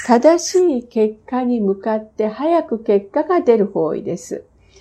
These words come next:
南西の方位、東南の方位は、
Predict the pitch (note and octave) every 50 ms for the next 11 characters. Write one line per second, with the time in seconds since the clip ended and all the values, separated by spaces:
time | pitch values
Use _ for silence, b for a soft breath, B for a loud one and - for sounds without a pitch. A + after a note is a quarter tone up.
0 | b b b b b b - F#3+ G#3 A3+ A#3+ A3 - - B3 A3+ G#3+ G#3+ G#3 G#3+
1 | A3 G#3 G#3+ A3+ G#3 G3 F#3 F3+ F3 - - G3+ G3+ - - A#3 A#3 A#3 A#3 A3+
2 | A3 A3 G#3+ G#3 G#3 G#3+ G#3+ G#3+ G#3+ G#3+ A3 G#3+ G3+ G3 F#3+ F#3 F#3 F#3 F#3+ A#3+
3 | C4 C4+ B3